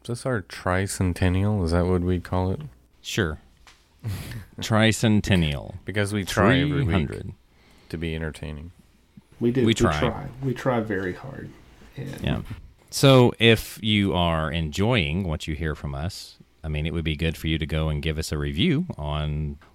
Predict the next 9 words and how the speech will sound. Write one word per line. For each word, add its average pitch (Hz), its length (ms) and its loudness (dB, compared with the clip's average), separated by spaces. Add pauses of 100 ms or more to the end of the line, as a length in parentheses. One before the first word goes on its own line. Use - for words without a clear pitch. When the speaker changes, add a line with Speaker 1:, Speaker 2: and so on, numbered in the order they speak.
Speaker 2:
whatever 87 420 6
method 85 400 2
you 82 280 0
use 87 600 0
to 80 220 0
listen 87 300 2
to 104 160 2
us. - 300 -2 (280)
Speaker 1:
Spotify, 85 1600 -2